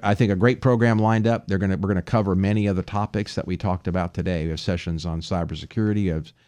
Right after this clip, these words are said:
uh, sessions on kind of mo-, the whole kind of modernization, a couple of great keynotes to talk about, uh, culture and, and leadership. Our conferences are really designed to be, as you know, a great networking opportunity,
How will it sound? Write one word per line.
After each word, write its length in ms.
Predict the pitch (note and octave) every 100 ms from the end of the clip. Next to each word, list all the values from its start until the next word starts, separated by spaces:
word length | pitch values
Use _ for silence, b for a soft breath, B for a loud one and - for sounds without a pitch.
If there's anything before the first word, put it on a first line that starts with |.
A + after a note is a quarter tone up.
| _ _
uh, 40 | F#2
sessions 580 | - G2 - F2+ E2+ -
on 280 | F#2 F2 E2
kind 160 | F2
of 60 | E2
mo-, 180 | F2 F#2
the 160 | - E2+
whole 240 | F#2+ F#2
kind 180 | F#2+ F2
of 60 |
modernization, 880 | E2+ F#2 F#2+ F2 E2+ G#2 G#2+ - G#2+
a 40 | F#2
couple 320 | A2+ G2+ F2+
of 80 | E2
great 260 | F#2+ F2+
keynotes 720 | - B2+ A#2+ A#2 A2+ - - - _ _ _ _
to 80 | G#2
talk 280 | - G#2 G2+
about, 380 | F2+ F2+ F2 D#2+ -
uh, 120 | D2+
culture 640 | - - A2+ - B2+ B2 C3+ - _
and, 280 | F2 E2+ E2+
and 180 | E2+ E2+
leadership. 500 | A2+ G#2+ - A2 -
Our 120 | F#2+
conferences 920 | G2 B2+ B2+ - A2+ - A2 G#2 - - _ _ _ -
are 80 | G2
really 280 | A2 B2+
designed 500 | A#2 F#2+ A2 G#2+ G2+
to 80 | F#2+
be, 300 | F2 G2 F#2+
as 120 | F2+
you 120 | G2+ G#2+
know, 180 | F#2+
a 60 | F2+
great 260 | F2 G#2 E2+
networking 560 | A2 C3+ G#2 F#2 F#2
opportunity, 680 | F2+ E2 E2+ F#2+ E2 E2 A2